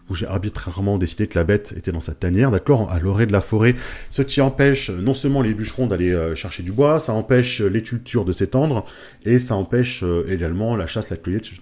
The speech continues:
voilà. Donc, euh, bon, cette bête, euh, elle est nécessaire,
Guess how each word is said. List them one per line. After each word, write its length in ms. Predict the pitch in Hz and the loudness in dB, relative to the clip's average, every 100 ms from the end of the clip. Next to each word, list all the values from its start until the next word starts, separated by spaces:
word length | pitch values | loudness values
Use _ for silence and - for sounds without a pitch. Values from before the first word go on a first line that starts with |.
| 76 | -14
voilà. 180 | 80 - | -14 -12
Donc, 240 | 92 - 123 | -12 -4 0
euh, 60 | |
bon, 180 | 117 135 | 2 2
cette 300 | 123 98 - | 0 -6 -6
bête, 420 | 80 - 143 - 87 - - - - - | 0 0 0 -2 -6 -6 -14 -14 -16 -8
euh, 420 | 90 85 82 78 73 73 76 80 76 - - | -2 -2 -2 -4 -6 -8 -10 -12 -14 -16 -14
elle 140 | 80 80 | -10 -8
est 140 | 80 | -8
nécessaire, 800 | 80 101 - 110 - 113 90 | -4 -4 -2 -2 2 4 2